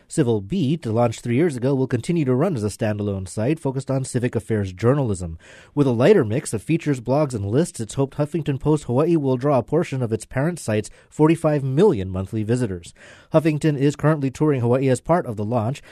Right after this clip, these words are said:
Last night, she participated in a discussion of the state of the media with Omidyar, and that was moderated by H B R's own Beth Ann Kozlovich. Topics for the evening ranged from disruptive technologies to the role of social media.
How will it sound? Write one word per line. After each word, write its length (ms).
Last 260
night, 140
she 100
participated 580
in 60
a 120
discussion 480
of 160
the 120
state 400
of 160
the 80
media 440
with 260
Omidyar, 580
and 280
that 120
was 140
moderated 480
by 100
H 220
B 80
R's 280
own 360
Beth 260
Ann 220
Kozlovich. 600
Topics 460
for 160
the 80
evening 340
ranged 260
from 160
disruptive 440
technologies 600
to 120
the 100
role 360
of 160
social 360
media. 420